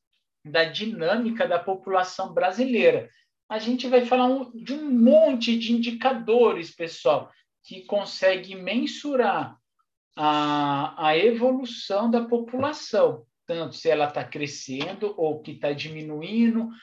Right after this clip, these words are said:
é, quais são os gêneros que compõem mais por idade, ali, se é o homem, se é a mulher, quem tá morrendo mais, quem tá morrendo menos, tudo bem? Qual é a idade dessas população que tá morrendo, que tá vivendo,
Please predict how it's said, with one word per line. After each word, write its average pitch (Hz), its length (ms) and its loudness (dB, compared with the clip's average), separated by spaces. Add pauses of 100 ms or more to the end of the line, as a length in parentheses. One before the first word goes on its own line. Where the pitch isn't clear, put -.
(400)
é, 160 540 2 (200)
quais 233 320 4
são 208 320 -2
os 160 120 -10
gêneros 165 680 -2
que 160 180 -12
compõem 151 560 -2
mais 135 280 -6
por 147 260 -6
idade, 127 540 -2
ali, 131 140 -10
se - 160 -10
é 135 140 -2
o 135 120 -2
homem, 220 420 6
se - 180 -8
é 147 40 -4
a 143 60 -6
mulher, 151 460 0
quem 247 160 2
tá 202 240 -2
morrendo 135 480 -8
mais, 160 680 -4
quem 143 180 -20
tá 160 180 -2
morrendo 139 400 -6
menos, 165 600 -2 (360)
tudo 147 240 -6
bem? 202 320 0
Qual 214 240 2
é 185 120 4
a 160 80 4
idade 156 760 2
dessas 147 440 -4
população 147 580 -6
que - 120 -12
tá 139 80 -4
morrendo, 156 640 0
que 143 140 -14
tá 139 100 0
vivendo, 151 840 -4